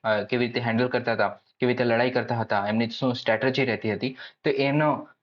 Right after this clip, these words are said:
જે ઉપયોગ કરવાનો છે હાલની જે લશ્કરી પ્રથાઓ છે એમને સાથે. ઓકે, હવે આ પ્રોજેક્ટનો ઉદ્દેશ્ય જોઈએ તો પ્રાચીન લશ્કરી પ્રણાલી અને ભારતની જે સ્વદેશી લશ્કરી સંસ્કૃતિને સમજવી,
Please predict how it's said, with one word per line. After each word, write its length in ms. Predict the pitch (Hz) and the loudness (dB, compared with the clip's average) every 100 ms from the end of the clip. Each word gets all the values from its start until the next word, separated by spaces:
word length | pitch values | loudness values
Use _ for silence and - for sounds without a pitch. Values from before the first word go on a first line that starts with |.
| - | -2
જે 280 | 127 123 | 0 2
ઉપયોગ 300 | 120 120 143 | 0 0 0
કરવાનો 300 | 135 120 117 | 2 0 0
છે 100 | 117 | 0
હાલની 440 | 147 131 123 120 131 | -2 2 2 2 0
જે 120 | 131 | 2
લશ્કરી 340 | 117 117 127 | 0 0 -2
પ્રથાઓ 320 | 123 110 120 117 | 0 -2 -2 -2
છે 100 | - | -4
એમને 380 | - 113 113 | 0 2 2
સાથે. 340 | 104 113 101 101 | 0 -2 -2 -4
ઓકે, 300 | 110 143 - _ _ - | -4 -6 -8 _ _ -2
હવે 120 | 139 | 0
આ 120 | - - | 2 0
પ્રોજેક્ટનો 440 | 135 131 143 151 | 0 0 0 -2
ઉદ્દેશ્ય 420 | 127 127 131 139 | 0 -2 0 -2
જોઈએ 340 | 127 127 123 - - - | 0 0 -2 -6 -14 -6
તો 80 | 139 | 0
પ્રાચીન 440 | 123 120 151 147 | 0 2 0 2
લશ્કરી 420 | 107 120 - 139 | 2 0 0 -2
પ્રણાલી 520 | 131 120 120 123 131 127 - | 0 2 2 0 -2 -8 -4
અને 120 | 131 | -2
ભારતની 380 | 117 120 127 135 | 0 0 0 -2
જે 120 | 131 | -2
સ્વદેશી 560 | 127 123 135 135 156 131 | -2 -2 0 0 0 0
લશ્કરી 380 | 110 113 135 127 | 0 -2 -2 0
સંસ્કૃતિને 580 | 127 113 - 143 135 | -2 -2 -2 0 0
સમજવી, 520 | 127 120 123 127 147 | 0 0 0 0 -2